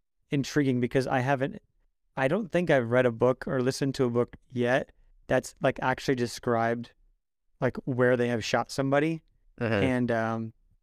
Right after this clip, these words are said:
Speaker 1: yeah, that, that really caught my attention.
Speaker 2: Yeah, no, he's very to the point. There's some,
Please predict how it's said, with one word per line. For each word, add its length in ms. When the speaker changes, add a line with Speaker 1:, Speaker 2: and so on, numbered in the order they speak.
Speaker 1:
yeah, 160
that, 300
that 160
really 240
caught 220
my 80
attention. 440
Speaker 2:
Yeah, 180
no, 120
he's 220
very 720
to 200
the 120
point. 540
There's 140
some, 200